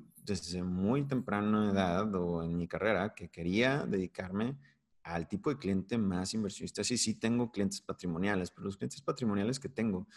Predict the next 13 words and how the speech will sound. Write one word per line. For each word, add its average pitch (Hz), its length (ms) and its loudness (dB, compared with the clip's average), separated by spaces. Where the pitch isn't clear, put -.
son 104 160 -8
porque 139 200 0
vienen 120 220 6
recomendados 98 840 4
y 120 60 -4
creo 143 460 8
que 175 120 2
ya 147 120 4
vienen 202 320 6
como 139 300 0
que 104 100 0
medio 95 320 6
avisados 104 840 6